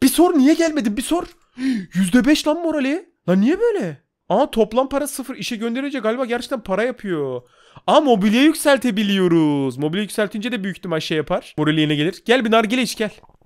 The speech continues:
Gel bir konuşalım. Gel senin niye keyfin yok? Gel bakayım kız böyle. Gel bakayım Safiye otur bakayım şöyle karşıma. Gel bakayım ne oldu bir anlat bakayım gel.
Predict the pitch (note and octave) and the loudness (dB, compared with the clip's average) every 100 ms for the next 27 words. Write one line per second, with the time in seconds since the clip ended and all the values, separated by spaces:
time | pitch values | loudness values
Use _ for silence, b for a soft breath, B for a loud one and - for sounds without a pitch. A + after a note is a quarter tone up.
0 | _ _ _ - B3 A#3+ G3 F3+ A3+ A#3 | _ _ _ -4 -2 -2 -2 0 0 0
1 | G3 G3+ F#3 E3+ F#3+ - F#3 C3+ B2 D#3 | 0 -2 -2 -4 -4 -4 -6 -6 -8 -6
2 | F3+ D#3 C3+ B2+ G3 C#3 C#3 A3 B3 C4 | -6 -6 -10 -14 -10 -8 -8 -10 -10 -10
3 | - D3 F3+ C4+ - D4+ G3+ F3 D#3 D3 | -10 -10 -10 -10 -14 -14 -14 -12 -12 -12
4 | C#3+ F#3+ C4 - D4+ B3+ C4 B3+ E4 C4 | -14 -14 -12 -8 -4 -4 -4 0 2 2
5 | G3+ G#3+ G#3 - C3+ C#3+ D3 | 2 0 0 -4 -8 -6 -8